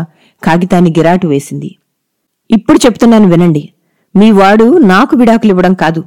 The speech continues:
నేనే ఇతనికి విడాకులిస్తున్నాను. అంతా కలిసి ఏ గంగలో దూకుతారో దూకండి. అంతేకాదు, కట్నంగా మా వాళ్ళిచ్చిన సొమ్ము మర్యాదగా వెనక్కి తిరిగివ్వండి. బాబుని చూడ్డానికి కూడా వీల్లేదు," అంది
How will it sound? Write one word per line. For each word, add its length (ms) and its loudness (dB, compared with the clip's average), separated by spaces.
నేనే 380 4
ఇతనికి 380 0
విడాకులిస్తున్నాను. 800 -2
అంతా 280 0
కలిసి 500 -2
ఏ 160 4
గంగలో 300 2
దూకుతారో 460 0
దూకండి. 460 -4
అంతేకాదు, 520 -2
కట్నంగా 480 0
మా 200 2
వాళ్ళిచ్చిన 520 0
సొమ్ము 360 0
మర్యాదగా 640 2
వెనక్కి 380 -2
తిరిగివ్వండి. 540 -4
బాబుని 360 2
చూడ్డానికి 560 0
కూడా 180 0
వీల్లేదు," 500 -2
అంది 440 0